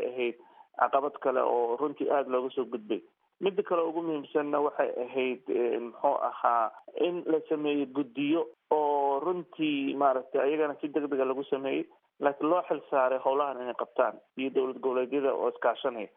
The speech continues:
Arrimahaas oo dhan markaad fiiriso, waa qasab, een, muxuu ahaa, adduunka naga hormaray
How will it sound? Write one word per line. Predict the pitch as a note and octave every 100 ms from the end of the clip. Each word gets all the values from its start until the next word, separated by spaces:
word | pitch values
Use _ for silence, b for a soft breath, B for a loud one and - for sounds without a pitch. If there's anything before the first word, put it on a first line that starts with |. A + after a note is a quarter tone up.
| -
Arrimahaas | D3+ E3 G#3+ F#3+
oo | G3
dhan | F#3
markaad | F3+ E3 -
fiiriso, | C#3+ C3+ B2+ - E3 -
waa | C3+ C3 B2+ -
qasab, | F3+ - C#3+ -
een, | - A2 A2+ A2+
muxuu | B2 -
ahaa, | C#3+ A2+
adduunka | B2+ F3 E3 D3 C#3
naga | C#3 D#3
hormaray | D3 C3+ B2 A#2+